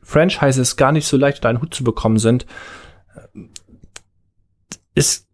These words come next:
glaub ich, klar. Und deswegen haben, <laughs> hat die N F L ein, ein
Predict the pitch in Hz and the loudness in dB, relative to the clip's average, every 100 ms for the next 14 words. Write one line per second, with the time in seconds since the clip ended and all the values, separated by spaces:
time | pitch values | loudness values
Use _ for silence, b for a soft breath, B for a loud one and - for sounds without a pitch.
0 | _ _ 135 123 - - 135 113 95 98 | _ _ 0 0 -2 0 2 2 0 -4
1 | 113 131 - 139 131 143 113 - 117 139 | -4 -2 0 2 2 2 -2 -4 -2 -2
2 | - 131 139 131 139 135 151 160 B B | 2 2 4 2 2 4 4 2 B B
3 | B B B B 127 131 117 123 | B B B B 2 2 2 -2